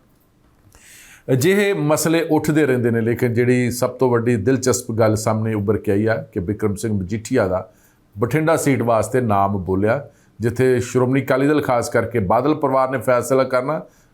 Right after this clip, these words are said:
ਉੱਥੇ ਫੈਸਲਾ ਬਿਕਰਮ ਸਿੰਘ ਮਜੀਠੀਆ 'ਤੇ ਵੀ ਨਿਰਭਰ ਕਰਦਾ ਕਿ ਕੀ ਉਹ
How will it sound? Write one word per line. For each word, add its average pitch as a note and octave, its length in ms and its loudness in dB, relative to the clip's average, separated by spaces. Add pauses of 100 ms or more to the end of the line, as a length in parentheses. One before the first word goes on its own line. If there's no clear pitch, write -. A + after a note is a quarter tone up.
(120)
ਉੱਥੇ B2+ 320 0
ਫੈਸਲਾ G#2+ 720 0 (400)
ਬਿਕਰਮ D3+ 360 -2
ਸਿੰਘ C#3+ 260 0
ਮਜੀਠੀਆ C3 400 2
'ਤੇ A#2 120 -2
ਵੀ A#2 200 0
ਨਿਰਭਰ A2 440 0
ਕਰਦਾ G2+ 360 0
ਕਿ A2+ 120 -6
ਕੀ C3 360 -2
ਉਹ A2+ 320 0